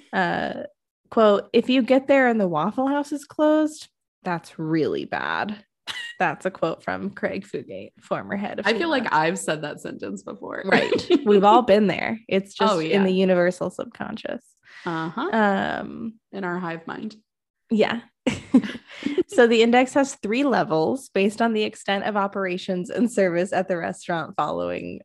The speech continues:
Speaker 1: a storm. And this is so funny to me. Um, so I love the idea of someone from fema just yelling, "We've got a code yellow" or something, and it's just about a Waffle House.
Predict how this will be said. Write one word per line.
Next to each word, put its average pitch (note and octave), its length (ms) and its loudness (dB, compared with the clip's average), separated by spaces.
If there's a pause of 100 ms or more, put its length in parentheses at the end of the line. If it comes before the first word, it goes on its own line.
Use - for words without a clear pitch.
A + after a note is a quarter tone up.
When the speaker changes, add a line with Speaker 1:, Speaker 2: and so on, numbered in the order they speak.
(160)
Speaker 1:
a F#3+ 60 -4
storm. F#2+ 640 -6
And G#3 180 4
this A3+ 260 -2
is A#3 300 -2
so - 160 -2
funny - 240 -10
to - 100 -16
me. - 260 -14 (680)
Um, F3+ 440 2 (380)
so - 140 2
I G#3+ 120 6
love G#3+ 280 4
the B3+ 80 4
idea G#3 220 4
of F3 100 -6
someone F3+ 180 -6
from F#3 160 -8
fema D#3 340 -4
just F3 200 -6
yelling, D#3 220 -4
"We've D#3 180 -8
got D#3 160 -2
a - 40 -6
code - 280 -2
yellow" - 500 0
or A3+ 100 2
something, A#3 440 -6
and G3 100 -8
it's - 160 -14
just - 240 -10
about F3+ 260 0
a - 160 -8
Waffle G#3 320 -4
House. B3 360 -6